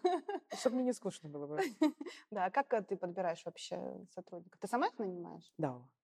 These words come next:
Speaker 2: И я всегда подбираю, чтоб человеком было к-, ну, как сказать, а, многим же, ну, как не многим, некоторым можно многое простить,
Speaker 1: Мгм.
Speaker 2: если они преданно отдаются своему делу и переживают за свои ошибки. Есть люди, которые
Speaker 1: Мгм.
Speaker 2: у меня очень <laughs> большой опыт работы там и с конструкторами. Некоторые,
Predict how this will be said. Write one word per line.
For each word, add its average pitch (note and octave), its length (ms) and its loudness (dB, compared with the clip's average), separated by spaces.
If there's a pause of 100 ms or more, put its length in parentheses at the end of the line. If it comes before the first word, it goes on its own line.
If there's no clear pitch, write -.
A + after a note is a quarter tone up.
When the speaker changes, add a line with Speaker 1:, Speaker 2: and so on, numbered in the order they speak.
(120)
Speaker 2:
И D#3+ 60 -2
я E3+ 300 4
всегда F#3 280 0
подбираю, F3+ 320 2
чтоб - 200 -10
человеком G#3 320 2
было F#3 160 4
к-, - 220 -12
ну, G#3 240 0 (240)
как G#3+ 120 -6
сказать, F#3+ 420 2
а, F3 320 -6
многим A3 340 4
же, G3+ 120 0
ну, G3 380 -6
как G3 180 -2
не G3 80 2
многим, B3 360 0 (200)
некоторым A#3+ 320 0
можно B3+ 220 0
многое A#3 340 2
простить, A3 540 0 (400)
Speaker 1:
Мгм. G#3+ 160 0
Speaker 2:
если A#3 140 -2
они A3 240 2
преданно G3 520 0
отдаются F#3+ 440 0
своему F3+ 400 -4
делу B3+ 360 2
и F3+ 100 -2
переживают G3+ 480 2
за - 40 -4
свои G3 200 0
ошибки. F#3+ 360 -4
Есть G#3+ 200 2
люди, A3 160 0
которые G#3 400 2
Speaker 1:
Мгм. - 60 -16 (560)
Speaker 2:
у G3+ 60 0
меня G#3+ 120 4
очень F#3 360 2 (100)
<laughs> F3 180 -4
большой F#3+ 60 4
опыт E3 240 0
работы D#3+ 340 0
там D3 140 -8
и - 40 -8
с - 60 -14
конструкторами. A3 880 2 (240)
Некоторые, G3 640 2